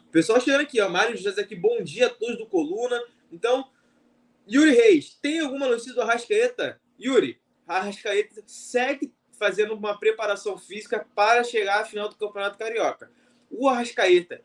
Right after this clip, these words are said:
e os preparadores do Flamengo estão na expectativa que ele consiga jogar o jogo de ida no sábado. Não é certeza que ele de-, possa jogar,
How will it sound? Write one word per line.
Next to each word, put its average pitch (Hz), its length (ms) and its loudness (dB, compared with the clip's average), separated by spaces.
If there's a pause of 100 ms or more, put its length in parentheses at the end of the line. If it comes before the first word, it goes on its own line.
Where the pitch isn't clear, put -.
(120)
e 226 100 -10
os 277 120 -2
preparadores 190 560 -2
do - 20 -16
Flamengo 190 500 -6
estão 262 480 0 (200)
na 185 80 0
expectativa 233 840 -4 (180)
que 233 100 -10
ele 254 160 0
consiga 269 600 -2
jogar 240 500 2 (220)
o 202 80 -8
jogo 233 240 -2
de 226 220 -10
ida 247 180 0
no 285 80 -8
sábado. 151 500 -4 (360)
Não 254 360 0
é 285 60 2
certeza 226 540 0
que 247 100 -12
ele 202 120 -16
de-, 175 320 0 (120)
possa 226 380 -2 (100)
jogar, 170 600 2